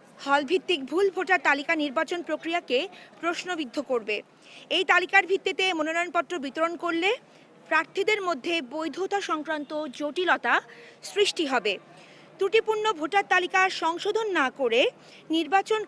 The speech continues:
কার্যক্রম চালিয়ে যাওয়া কোনোভাবেই সম্ভব নয়। যে সকল দপ্তর হতে এই ভুল তথ্য সরবরাহ করে কমিশনের নিকট প্রেরণ করা হয়েছে, সেই সকল দপ্তরের সংশ্লি-, সংশ্লিষ্ট কোনো ব্যক্তির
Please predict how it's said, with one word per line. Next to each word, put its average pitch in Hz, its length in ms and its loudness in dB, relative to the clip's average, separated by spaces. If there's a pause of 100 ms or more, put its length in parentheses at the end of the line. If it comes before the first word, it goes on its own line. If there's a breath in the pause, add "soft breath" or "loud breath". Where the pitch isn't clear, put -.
কার্যক্রম 277 540 -2
চালিয়ে 285 400 -2
যাওয়া 277 380 2 (460)
কোনোভাবেই 359 600 4 (240)
সম্ভব 302 440 2
নয়। 214 260 -2 (180)
যে 311 120 -4
সকল 415 300 2
দপ্তর 302 380 2
হতে 349 440 2 (120)
এই 294 200 -4
ভুল 294 320 0
তথ্য 349 500 -4
সরবরাহ 339 680 2
করে 302 320 4
কমিশনের 349 500 -2
নিকট 311 440 0 (500 loud breath)
প্রেরণ 294 380 4
করা 269 260 4
হয়েছে, 262 500 2 (380 loud breath)
সেই 392 320 4
সকল 415 400 2
দপ্তরের 370 680 0 (200 loud breath)
সংশ্লি-, 381 640 0
সংশ্লিষ্ট 381 640 2
কোনো 370 220 -2
ব্যক্তির 359 540 0